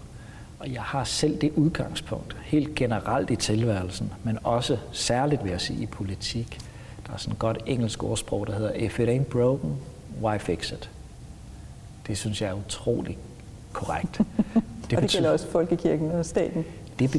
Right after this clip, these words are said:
Speaker 1: det betyder også, at, øhm, det er fint nok, at folk har mange revolutionære tanker om, at vi skal have et andet, øh, forhold mellem kirke og stat i Danmark. Men jeg synes, at de mennesker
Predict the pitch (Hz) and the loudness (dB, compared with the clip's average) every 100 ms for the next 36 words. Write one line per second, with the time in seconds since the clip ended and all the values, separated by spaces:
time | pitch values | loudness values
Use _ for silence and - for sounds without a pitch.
0 | 151 156 160 160 - 151 196 185 - 143 | 4 6 6 4 2 4 6 6 6 4
1 | 160 - - 107 - - - - - - | 2 -2 0 -2 -2 -10 -14 -14 -14 -14
2 | - - 57 57 55 55 55 55 - - | -14 -10 -6 -4 -4 -4 -4 -4 -8 -12
3 | - - - 127 120 - 175 135 - 131 | -14 -16 -2 0 2 4 6 6 4 2
4 | - 131 - - 131 113 113 117 139 117 | 2 2 0 0 0 2 2 4 4 4
5 | 107 107 - 110 120 117 - 101 120 123 | 2 2 2 2 0 0 0 0 0 0
6 | 104 107 117 - 110 - 107 - 104 107 | -2 -4 -6 -8 -8 -4 -2 -2 0 -2
7 | 110 - - - - - 120 - 107 117 | -2 -6 -12 -14 -6 -2 0 2 4 4
8 | 110 - - - - - - - - 110 | 2 -4 -12 -14 -12 -14 -14 -16 -10 -6
9 | 98 92 - - - 113 - 117 - - | -6 -6 -8 -2 4 4 4 0 0 -6
10 | - 117 104 104 - 110 110 110 - - | -8 -2 -2 -2 0 2 2 0 -4 -4
11 | 117 113 123 - 113 113 123 127 117 110 | -4 -4 -6 -6 -6 -6 0 4 4 4
12 | 147 147 - - - 131 117 131 - | 2 2 -2 -2 2 4 2 0 -2